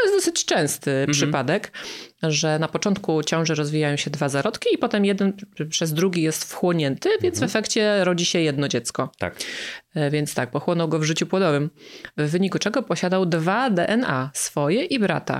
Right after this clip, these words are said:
Speaker 2: Mhm.
Speaker 1: Brata, który przejął układ rozrodczy, więc mężczyzna nie mógł mieć dzieci ze swoim D N A. Bardzo ciekawy
Speaker 2: Niesamowite.
Speaker 1: i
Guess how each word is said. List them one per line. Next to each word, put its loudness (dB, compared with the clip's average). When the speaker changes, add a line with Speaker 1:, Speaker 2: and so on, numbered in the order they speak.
Speaker 2:
Mhm. 2
Speaker 1:
Brata, 0
który 0
przejął 0
układ -2
rozrodczy, 0
więc 0
mężczyzna 0
nie 0
mógł -2
mieć -2
dzieci -4
ze -6
swoim -2
D -4
N -4
A. -8
Bardzo -6
ciekawy -2
Speaker 2:
Niesamowite. -2
Speaker 1:
i -4